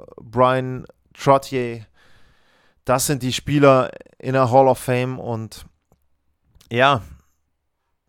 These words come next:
meine Nummer eins Dynastie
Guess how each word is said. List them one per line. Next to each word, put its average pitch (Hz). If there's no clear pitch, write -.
meine 131
Nummer 123
eins 123
Dynastie 113